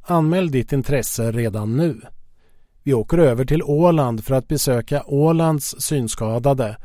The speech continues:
vår motsvarighet på Åland. Planen är att vi ska vara där i tre dagar med övernattning två nätter på hotell. Ett studiebesök på Stallhagen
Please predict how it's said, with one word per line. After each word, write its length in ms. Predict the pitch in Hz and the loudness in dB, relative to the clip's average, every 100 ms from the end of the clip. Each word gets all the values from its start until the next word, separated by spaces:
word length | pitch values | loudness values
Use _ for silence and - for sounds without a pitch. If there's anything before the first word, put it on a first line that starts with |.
| - - | -20 -14
vår 300 | 123 117 110 | -4 0 0
motsvarighet 920 | 113 131 - 120 110 113 139 131 - | 0 -2 -2 -2 -2 0 0 0 -2
på 220 | 120 110 | -6 -2
Åland. 540 | 123 135 135 120 147 151 - - _ _ _ _ - | 0 2 2 -2 -10 -14 -20 -20 _ _ _ _ -8
Planen 440 | - 175 156 170 | 2 4 6 4
är 220 | 190 143 | 4 4
att 200 | 131 127 | 2 0
vi 40 | 127 | -4
ska 180 | - 131 | -4 0
vara 180 | 127 | 2
där 220 | 123 113 107 | 2 0 -2
i 80 | |
tre 320 | 98 135 156 170 | -4 0 2 2
dagar 540 | 160 110 104 123 127 | 2 2 0 -2 -2
med 300 | 110 110 143 | -2 -4 -4
övernattning 800 | 170 156 113 110 113 - 113 110 | 2 2 2 -2 -4 -6 -8 -8
två 320 | - 110 110 | -6 -6 -2
nätter 480 | 120 107 - - 127 | -4 -2 -4 -2 -2
på 180 | - 107 | 0 -2
hotell. 640 | 98 110 127 151 131 139 - - _ _ - _ _ - | -2 -4 0 0 -2 -10 -16 -20 _ _ -20 _ _ -6
Ett 180 | 170 - | -4 -2
studiebesök 840 | - 202 151 127 123 165 180 - | 2 2 4 0 0 0 -2 -2
på 100 | 120 | -4
Stallhagen 1000 | - 147 123 104 110 104 110 135 180 175 | 0 0 0 -2 -4 -4 -2 0 0 -2